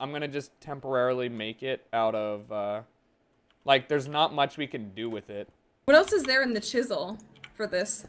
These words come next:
Speaker 1: Uh, you pretty much see all the blocks possible. Hey,
Speaker 2: Yeah.
Speaker 1: uh,
Speaker 2: Yeah.
Speaker 1: let me just do that. It'll take way less time. Do you want it to be two story? I was gonna make it one story from here on back.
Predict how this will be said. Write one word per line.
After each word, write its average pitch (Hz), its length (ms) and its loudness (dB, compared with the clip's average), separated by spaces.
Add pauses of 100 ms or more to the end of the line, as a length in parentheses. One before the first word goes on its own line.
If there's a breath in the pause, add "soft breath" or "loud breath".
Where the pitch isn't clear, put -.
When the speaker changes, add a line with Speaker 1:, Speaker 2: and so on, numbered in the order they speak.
(680)
Speaker 1:
Uh, 117 480 4
you 117 200 -6
pretty 160 260 -4
much 135 240 0
see 127 220 -2
all 110 140 4
the 104 80 -6
blocks 98 280 -6
possible. 104 480 -10 (920)
Hey, 127 220 2
Speaker 2:
Yeah. 196 260 0 (260)
Speaker 1:
uh, 120 340 4 (340)
Speaker 2:
Yeah. 214 140 4
Speaker 1:
let 156 160 0
me 160 100 -2
just 127 200 -8
do 110 140 -6
that. 104 180 -2
It'll 107 160 -4
take 117 260 -10
way 107 120 -4
less 101 200 -6
time. 98 220 -16
Do 147 80 -10
you 170 60 2
want 135 180 0
it 156 120 -2
to 190 60 -4
be 160 360 2
two 156 160 -6
story? 139 360 0
I 147 80 6
was 170 140 8
gonna 185 160 4
make 156 260 2
it 156 120 6
one 135 260 -2
story 127 340 0
from 110 200 -10
here 110 180 -10
on 101 140 -10
back. 95 280 -8